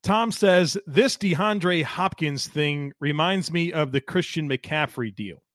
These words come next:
The Bills had their toe in that water, and at first, people thought San Fran overpaid. Did they? He made a tremendous difference. If D-Hop ends up in Kansas City,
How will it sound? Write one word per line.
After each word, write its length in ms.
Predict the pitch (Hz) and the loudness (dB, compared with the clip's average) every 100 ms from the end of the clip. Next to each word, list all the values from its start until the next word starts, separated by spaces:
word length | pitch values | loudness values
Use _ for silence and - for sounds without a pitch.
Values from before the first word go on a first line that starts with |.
| _ _ _ _ _ | _ _ _ _ _
The 80 | 123 | 0
Bills 240 | 165 170 | 2 4
had 160 | 175 151 | 2 4
their 100 | 139 | 0
toe 320 | - 170 160 | 2 4 4
in 80 | 147 | 4
that 180 | 139 127 | 2 4
water, 440 | 160 190 196 190 | 4 6 4 0
and 320 | 147 143 147 143 | -2 -2 -2 -2
at 220 | 139 - | -4 0
first, 380 | 233 226 202 - | 2 4 4 0
people 280 | 185 185 | -2 0
thought 360 | 160 165 156 - | 2 2 2 0
San 260 | - 156 151 | -4 -4 -4
Fran 380 | - 139 143 - | -4 -4 -4 -2
overpaid. 760 | 127 127 147 - 226 123 90 _ _ _ _ | 0 2 2 2 2 0 -6 _ _ _ _
Did 180 | 127 127 | -4 2
they? 280 | 208 262 - _ _ _ _ _ | 2 2 -4 _ _ _ _ _
He 140 | - 160 | -2 0
made 160 | 160 | 2
a 80 | 151 | -2
tremendous 640 | - 156 170 196 190 - | -2 -2 0 4 2 2
difference. 680 | 139 170 - 117 98 - - _ _ _ _ | 0 0 2 -6 -12 -14 -18 _ _ _ _
If 220 | 139 117 | -2 2
D-Hop 480 | 196 226 185 185 - | 4 6 6 4 0
ends 280 | 170 170 147 | -2 0 4
up 200 | 156 151 | 4 4
in 120 | 143 | -2
Kansas 400 | 131 151 131 120 | -2 -4 -4 -4
City, 400 | - 190 127 117 | 2 4 4 -2